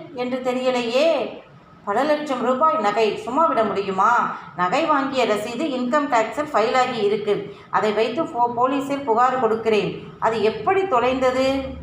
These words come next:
என்று அவன் போட்ட போர்டில், "வேணும்னா நான் தேடி பார்க்குறேன்.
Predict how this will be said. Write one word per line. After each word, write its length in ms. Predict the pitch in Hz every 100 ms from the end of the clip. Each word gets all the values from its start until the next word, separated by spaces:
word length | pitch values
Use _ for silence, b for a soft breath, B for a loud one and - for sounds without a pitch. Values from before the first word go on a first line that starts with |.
| -
என்று 440 | 220 214 208 196
அவன் 580 | 170 202 214 214 185 175
போட்ட 320 | 220 226 233 240
போர்டில், 520 | 180 202 220 202 - - - - - -
"வேணும்னா 480 | 208 247 262 269 294 269 262 285 247
நான் 160 | 220 214
தேடி 360 | 226 254 269 -
பார்க்குறேன். 560 | 220 220 233 208 -